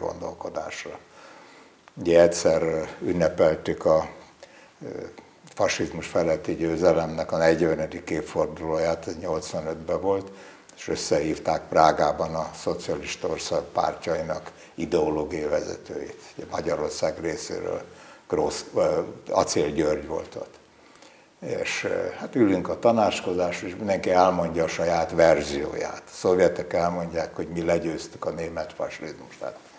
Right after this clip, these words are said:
nyilvánvaló, ugye? Csehek elmondták, hogy hát mi május nyolcadikán azért csináltunk még egy felkelést, tehát hozzájárultunk a győzelemhez.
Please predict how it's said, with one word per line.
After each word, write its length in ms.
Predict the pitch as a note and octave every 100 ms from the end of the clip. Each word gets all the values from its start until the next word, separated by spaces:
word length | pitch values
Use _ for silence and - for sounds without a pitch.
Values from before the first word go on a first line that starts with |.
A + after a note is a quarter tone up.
| - -
nyilvánvaló, 720 | - F2 D#2+ - - - - - -
ugye? 200 | - A2+ - - - - - - - _
Csehek 380 | - G2 F#2 F#2
elmondták, 680 | F#2 F#2+ F#2 F2 - F2+ -
hogy 240 | F2 -
hát 140 | G2 G#2
mi 120 | G#2+
május 420 | A#2 A2 G2+ -
nyolcadikán 720 | G2+ G2 - F#2 F2+ - F2+
azért 260 | F2+ F2 F2
csináltunk 640 | - G2 F2+ D#2+ - E2
még 200 | D#2+ D#2
egy 100 | D#2+
felkelést, 800 | - F2+ E2+ E2+ E2+ E2+ D#2 -
tehát 260 | G2 F#2+ -
hozzájárultunk 1000 | E2+ E2+ D#2+ E2 E2 E2 E2 E2 D#2+
a 60 | E2+
győzelemhez. 800 | D#2+ E2 - E3+ - - -